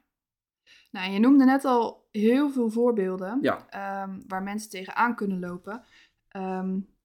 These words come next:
Speaker 1: wat zijn nou de grootste verschillen bij mannen en vrouwen?
Speaker 2: Nou, als we kijken bij, bij een man, dan zie je toch met name dat het probleem speelt bij, eh, erectieproblemen. Verminderde seksuele interesses,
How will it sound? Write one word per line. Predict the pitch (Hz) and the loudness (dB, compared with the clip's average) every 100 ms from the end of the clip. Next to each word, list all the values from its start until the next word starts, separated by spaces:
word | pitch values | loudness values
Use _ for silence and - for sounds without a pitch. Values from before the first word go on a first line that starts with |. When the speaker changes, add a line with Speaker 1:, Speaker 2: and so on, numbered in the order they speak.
| _ - - _ _ _ - | _ -20 -20 _ _ _ -4
Speaker 1:
wat | 247 269 | -4 0
zijn | 277 | 2
nou | 262 | 4
de | 247 | 2
grootste | 247 233 254 254 | 2 0 0 -6
verschillen | - - 240 233 226 - | -6 -2 0 0 -6 -6
bij | 208 | 2
mannen | 214 220 226 208 | 4 4 2 -4
en | 196 | -8
vrouwen? | 196 196 196 175 165 170 _ _ | -10 -2 -2 -2 -6 -10 _ _
Speaker 2:
Nou, | 101 95 - | -14 -12 -8
als | 127 | -8
we | 139 131 - | -6 -8 -2
kijken | 165 175 175 135 | 4 4 2 -2
bij, | 139 135 131 135 | 2 2 0 -4
bij | 123 120 | -6 -2
een | 113 | 0
man, | 120 139 240 - | 2 2 0 -4
dan | - 127 | -6 -6
zie | 151 | -4
je | 135 | -4
toch | 127 | -2
met | 120 | 0
name | 123 151 170 170 147 | 0 0 0 0 -2
dat | 131 123 | -6 -16
het | 127 | -14
probleem | - 131 139 139 135 139 _ _ _ _ _ _ _ _ _ | -6 -6 -2 0 0 0 _ _ _ _ _ _ _ _ _
speelt | - - 175 160 151 151 | -18 -4 2 4 4 0
bij, | 135 131 131 127 - | 0 2 2 0 -8
eh, | 113 113 107 135 | -16 -16 -8 -2
erectieproblemen. | 139 139 - 117 104 95 95 95 95 _ _ _ _ _ _ _ _ _ _ _ _ _ _ _ | 0 -2 -4 -8 -10 -12 -14 -16 _ _ _ _ _ _ _ _ _ _ _ _ _ _ _ _
Verminderde | - 117 147 143 131 | -6 2 4 4 2
seksuele | - 139 - 127 | 0 -2 0 0
interesses, | 123 120 151 170 160 151 143 - - | 0 -2 0 0 0 -2 -4 -8 -16